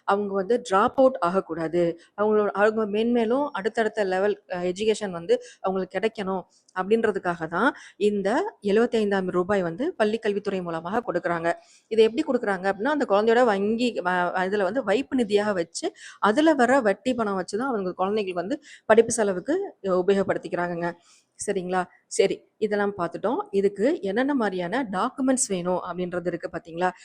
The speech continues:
இப்போ அந்த குழந்தையோட பெற்றோர், அப்பாவோ அம்மாவோ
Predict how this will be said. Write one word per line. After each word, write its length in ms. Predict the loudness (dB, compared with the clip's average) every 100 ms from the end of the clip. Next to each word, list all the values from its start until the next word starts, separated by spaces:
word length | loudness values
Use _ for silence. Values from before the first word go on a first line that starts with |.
| -14
இப்போ 480 | -2 -2 4 2 2 -6
அந்த 220 | -2 -2
குழந்தையோட 460 | 0 2 4 4 2 -2 -14 _
பெற்றோர், 480 | -2 0 2 2 2 _ _ _ _ _ _ -8
அப்பாவோ 340 | 0 4 6 6 2
அம்மாவோ 400 | 0 0 2